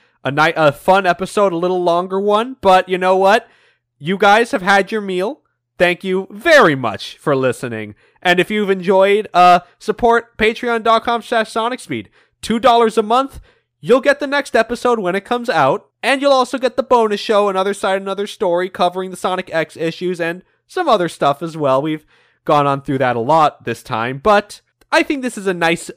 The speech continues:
nice end to what feels like a long conclusion coming for Sonic the Hedgehog as a comic book.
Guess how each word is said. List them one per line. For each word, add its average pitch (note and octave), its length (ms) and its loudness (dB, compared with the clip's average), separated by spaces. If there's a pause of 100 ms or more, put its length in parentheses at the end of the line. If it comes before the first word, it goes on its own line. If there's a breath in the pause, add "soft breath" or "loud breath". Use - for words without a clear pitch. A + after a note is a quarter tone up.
(240)
nice F4 220 -2
end E4+ 220 -4
to C#4+ 80 -2
what A#3 180 2
feels G3+ 340 0
like F#3 220 0
a C3 240 0 (180)
long C#3+ 440 -2
conclusion D3 640 -6
coming B2 520 -6
for G#2+ 440 -4
Sonic A#2+ 480 -6
the A2 100 -6
Hedgehog G#2 480 -6
as G2+ 100 -10
a G2+ 60 -12
comic F#2+ 400 -14
book. F2+ 300 -14